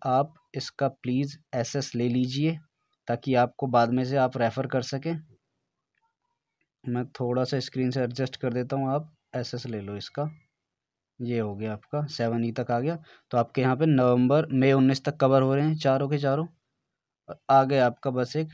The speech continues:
नवंबर उन्नीस रह गया है। और यहाँ पे मैंने आपके लिए ये एक्सपेक्टेड भी बता दिया है कि जो मुझे लगता है as per my knowledge कि मेरे को ये एक्सपेक्टेड है,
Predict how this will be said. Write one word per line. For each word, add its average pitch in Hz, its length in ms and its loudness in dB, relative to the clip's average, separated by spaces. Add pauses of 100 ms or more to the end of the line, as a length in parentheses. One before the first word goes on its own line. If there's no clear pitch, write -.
(180)
नवंबर 113 420 0
उन्नीस 120 300 -2
रह 110 160 -4
गया 113 180 -4
है। 156 140 -8 (1300)
और 123 100 -2
यहाँ 127 240 4
पे 143 80 0
मैंने 135 240 4
आपके 123 340 2
लिए 131 260 0
ये 175 140 -2 (160)
एक्सपेक्टेड - 600 -2
भी 156 160 2
बता 117 320 2
दिया 110 220 0
है 120 80 0
कि 147 120 -4
जो 139 220 4
मुझे 135 240 4
लगता 117 320 2
है 120 80 4
as 113 80 -4
per 123 100 -2
my 113 180 2
knowledge 110 380 -2 (640)
कि 139 100 0
मेरे 123 200 4
को 143 120 0
ये 139 220 6
एक्सपेक्टेड 123 500 -2
है, 160 100 0